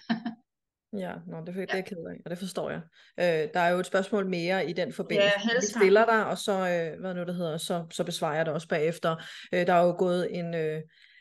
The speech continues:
Speaker 2: en video rundt, den gik rimelig viralt, hvor man ser en dyrlæge, som pisker sin bedøvede hingst op i en trailer. Hvad tænker du, da du ser den?
Speaker 1: Men jeg tænker bare, at, øh, selvom at hun <laughs> også har skrevet en e-mail om en eller anden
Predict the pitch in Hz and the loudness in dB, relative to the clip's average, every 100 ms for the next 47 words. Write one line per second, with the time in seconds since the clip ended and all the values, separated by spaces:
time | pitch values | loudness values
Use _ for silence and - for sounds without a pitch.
0 | - _ 180 185 220 208 190 190 - - | -20 _ 0 2 2 4 4 2 -2 -10
1 | - 180 180 190 196 202 170 180 - 190 | -6 -4 -2 0 0 2 0 -2 -4 -6
2 | 180 170 165 185 175 175 185 180 190 165 | -6 -6 -6 -6 -4 -4 -2 -2 -2 -2
3 | 165 - 160 165 - 202 - 196 185 - | -4 -6 -6 -6 -2 -2 -2 -6 -6 -8
4 | 185 165 160 160 170 170 175 165 165 - | -8 -6 -6 -8 -8 -4 -4 -4 -4 -6
5 | - 151 147 180 175 - 165 151 160 180 | -10 -10 -6 -6 -6 -6 -6 -6 -6 -6
6 | 175 170 196 196 185 196 185 185 175 - | -8 -8 -6 -4 -4 -4 -4 -4 -4 -4
7 | 170 170 165 - 156 170 143 _ _ _ | -4 -4 -4 -2 -2 -2 -8 _ _ _
8 | _ _ _ _ _ _ _ - 202 196 | _ _ _ _ _ _ _ -8 -4 0
9 | 240 220 185 185 190 180 180 175 170 170 | 2 4 4 4 4 2 0 -2 -2 0
10 | 170 165 165 208 202 180 175 175 180 190 | 0 -2 -4 -4 -2 -2 -6 -8 -8 -6
11 | 220 226 220 208 196 - 202 220 208 208 | 2 2 4 2 0 2 4 4 0 -2
12 | 220 202 202 190 196 202 180 190 196 214 | -2 -2 -2 -4 -4 -6 -2 -2 -2 -4